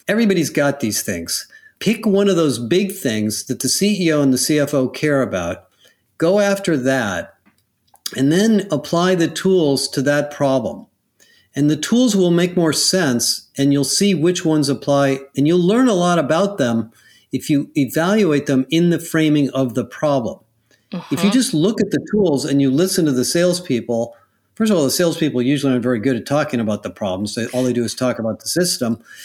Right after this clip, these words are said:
Speaker 1: You're gonna end up with R F P frenzy, and you're gonna end
Speaker 2: Yeah.
Speaker 1: up in these big R F P things, and then you're gonna finally buy something, and then you're not gonna know what to do with it. So I think that's where it starts.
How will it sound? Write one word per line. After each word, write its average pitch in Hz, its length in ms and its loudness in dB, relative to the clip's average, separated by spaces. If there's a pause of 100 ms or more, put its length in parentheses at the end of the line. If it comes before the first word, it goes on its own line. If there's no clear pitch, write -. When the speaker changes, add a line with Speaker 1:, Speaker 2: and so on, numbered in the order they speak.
(200)
Speaker 1:
You're 160 160 0
gonna 185 140 2
end 196 120 2
up 180 160 0
with 156 200 -2 (160)
R 160 200 2
F 180 200 -4
P 202 220 2
frenzy, 131 800 0 (460)
and 139 120 0
you're 160 100 2
gonna 170 160 2
end 175 140 2
Speaker 2:
Yeah. 175 60 2
Speaker 1:
up 175 100 -2
in 160 160 2
these 151 180 0
big 165 360 0
R 156 180 2
F 160 180 -2
P 190 160 2
things, 139 420 0
and 135 180 2
then 151 100 2
you're 160 120 2
gonna 147 180 0
finally 180 480 2
buy 170 300 0
something, 147 420 0
and 160 100 2
then 165 80 2
you're 175 100 2
not 185 200 0
gonna 190 140 2
know 185 120 4
what 185 140 0
to 175 60 2
do 180 260 0
with 143 160 0
it. 82 160 -10
So 147 500 0
I 170 100 2
think 208 220 0
that's 170 240 0
where 151 100 2
it 117 120 0
starts. - 640 -2